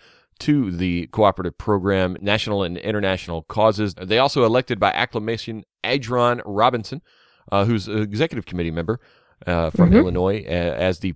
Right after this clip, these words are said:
Speaker 1: president. Adam Cruz was elected vice president, Robin Mayberry as recording secretary, and Sharon Carty as assistant recording secretary.
Speaker 2: Yeah, and so, and then this pioneering spirit,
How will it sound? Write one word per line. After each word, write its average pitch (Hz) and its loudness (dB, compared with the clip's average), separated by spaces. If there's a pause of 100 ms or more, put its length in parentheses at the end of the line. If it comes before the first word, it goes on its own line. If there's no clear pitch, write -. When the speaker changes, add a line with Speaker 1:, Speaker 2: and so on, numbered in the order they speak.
Speaker 1:
president. 117 2
Adam 104 2
Cruz - 0 (320)
was 87 0 (100)
elected 92 -4
vice 95 0
president, 101 -2
Robin 90 2
Mayberry 107 4 (280)
as 87 2
recording 110 0
secretary, 101 0
and 80 -6
Sharon 107 0
Carty 101 2 (340)
as 87 0
assistant - -2
recording 87 -2
secretary. 87 0 (100)
Speaker 2:
Yeah, 233 2
and 226 2
so, 240 4
and 226 0
then 226 0
this 220 -2
pioneering 285 2
spirit, 226 0